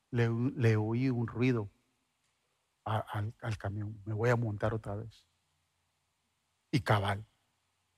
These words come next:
parece que los frenos, yo no sé de camiones, pero parece que algo había con los frenos de aire. Y entonces bajó y le dijo al señor, "No lo llevamos, pero el precio baja porque, eh, tiene este problema, este problema".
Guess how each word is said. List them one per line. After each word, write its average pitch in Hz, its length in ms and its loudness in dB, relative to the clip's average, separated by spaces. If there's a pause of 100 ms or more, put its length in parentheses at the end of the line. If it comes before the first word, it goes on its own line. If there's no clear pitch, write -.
parece 113 220 0
que 113 140 0
los 95 180 -4
frenos, 117 360 4
yo 123 80 8
no 135 100 6
sé 127 160 6
de 123 100 10
camiones, 127 480 8
pero 104 240 2
parece 117 340 4
que 123 140 12
algo 131 260 12
había 113 260 10
con 110 140 0
los 104 100 0
frenos 117 300 2
de 120 100 10
aire. 110 300 6 (1120)
Y 202 80 12
entonces 220 320 12
bajó 190 280 12
y 208 40 12
le 165 140 12
dijo 170 220 12
al 160 80 12
señor, 143 420 6 (2250)
"No 214 160 12
lo 233 120 12
llevamos, 233 480 12
pero 214 440 12 (140)
el 165 180 12
precio 220 400 12
baja 214 260 12
porque, 139 480 6 (720)
eh, 127 340 6
tiene 180 200 12
este 170 160 12
problema, 180 420 12
este 180 140 8
problema". 180 500 12